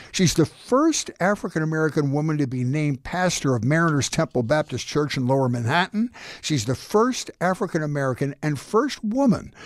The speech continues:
to hold the position of U S Ambassador for International Religious Freedom.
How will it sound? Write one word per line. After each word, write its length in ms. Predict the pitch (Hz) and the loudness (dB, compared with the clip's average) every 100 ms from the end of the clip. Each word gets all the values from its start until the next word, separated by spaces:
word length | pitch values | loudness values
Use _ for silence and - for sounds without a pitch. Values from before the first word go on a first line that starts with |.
| - | -10
to 120 | - 120 | -6 -2
hold 320 | - 226 208 | 4 4 2
the 80 | 190 | 0
position 480 | 160 - 190 - | -2 0 0 0
of 120 | 147 123 | -2 2
U 240 | 180 214 | 2 4
S 200 | 196 - | 2 0
Ambassador 600 | 147 139 156 151 156 143 | 0 2 0 0 -4 -4
for 140 | - 120 | -4 -2
International 680 | 160 170 151 151 123 139 123 | 0 0 0 -2 -4 -4 -4
Religious 500 | 110 117 139 120 101 | -4 0 0 0 -6
Freedom. 580 | - - 143 127 127 | -8 -2 2 2 0